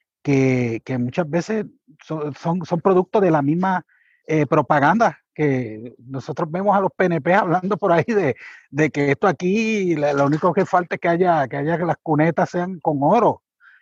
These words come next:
y, y, y, y que aquí van a llegar y que va a estar, eh, to-, todas las ayudas.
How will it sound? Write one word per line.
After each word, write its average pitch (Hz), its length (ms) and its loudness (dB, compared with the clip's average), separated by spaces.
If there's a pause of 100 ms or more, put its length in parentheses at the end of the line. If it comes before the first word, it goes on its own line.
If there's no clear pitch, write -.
(140)
y, 139 100 -2
y, 127 800 0 (100)
y, 123 400 -4
y 131 100 -4
que - 120 -2
aquí 147 200 -2
van 170 160 0
a 196 60 2
llegar 185 500 2
y 196 140 -14 (220)
que 170 100 -4
va 151 100 -4
a - 20 -4
estar, 190 280 -2
eh, 196 320 0 (100)
to-, - 320 -4
todas 196 260 2
las 202 160 4
ayudas. 208 340 -2